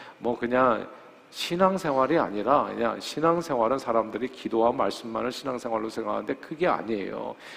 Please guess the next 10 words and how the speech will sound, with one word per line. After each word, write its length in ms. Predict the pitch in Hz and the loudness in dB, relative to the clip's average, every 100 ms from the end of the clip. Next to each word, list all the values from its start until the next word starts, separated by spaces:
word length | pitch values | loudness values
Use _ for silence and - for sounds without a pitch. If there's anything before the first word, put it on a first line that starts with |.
| - | -14
신앙생활은 800 | - - 160 160 156 139 123 135 | -6 0 2 2 2 2 4 2
하루 280 | - 147 156 | 0 2 2
이십사 600 | 120 117 120 - - 117 | 2 -2 -4 -4 0 0
시간을 380 | - 113 113 113 | 0 -2 -2 -4
포함한 520 | - 117 107 107 104 | -4 -2 -2 -2 0
내가 220 | 113 127 | 4 4
직장에서 520 | 127 - - 120 120 | 2 -8 -2 -2 0
일하는 380 | 123 113 123 117 | -2 0 0 0
것까지도 440 | 110 - 110 104 120 | -4 -2 -2 -2 -8
신앙생활이지 960 | - 131 117 117 107 104 98 139 135 | -6 -6 -4 -2 -2 -2 -4 -2 -4